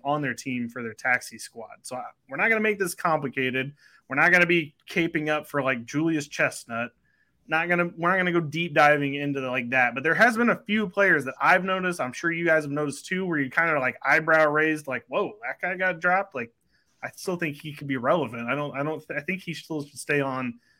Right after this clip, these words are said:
the team or on your taxi squad. So, um, you guys want me to start out, or do you two have somebody off the top of your head?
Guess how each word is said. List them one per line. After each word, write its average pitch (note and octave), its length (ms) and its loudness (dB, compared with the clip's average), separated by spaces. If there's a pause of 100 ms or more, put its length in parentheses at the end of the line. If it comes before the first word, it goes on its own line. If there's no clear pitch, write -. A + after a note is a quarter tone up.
(140)
the A#2 80 -16
team E3 400 -2
or C3+ 140 0
on D3 140 2
your C3 120 -2
taxi D3 400 2
squad. A#2+ 500 -2
So, B2 440 -4 (340)
um, A#2+ 500 2 (160)
you D3 100 -2
guys D3 180 6
want D3+ 120 -2
me F3 100 4
to F#3 60 -2
start G#3 260 6
out, A3 200 8
or D3+ 200 4
do C#3 140 -8
you D3+ 200 -4
two D#3+ 240 0
have C#3+ 260 2
somebody C3+ 480 0
off C3+ 240 -4
the - 40 -18
top C3 200 2
of B2+ 60 -4
your A#2 80 -2
head? A2 280 -8